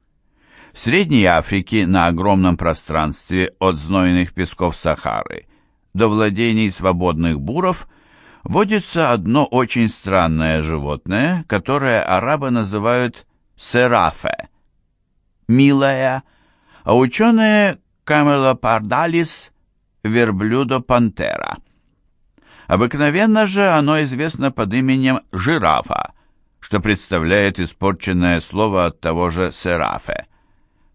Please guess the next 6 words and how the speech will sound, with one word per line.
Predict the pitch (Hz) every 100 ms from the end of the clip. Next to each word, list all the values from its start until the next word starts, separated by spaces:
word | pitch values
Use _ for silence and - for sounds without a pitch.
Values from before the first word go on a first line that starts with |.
| _ _
Оба | 110 120 107
названия, | 95 85 78 76 73 82 110 165 - _ _ _ _ -
и | 120
арабское, | 127 131 127 - - 127 123 127
и | -
латинское, | 113 117 113 107 120 - 120 117 117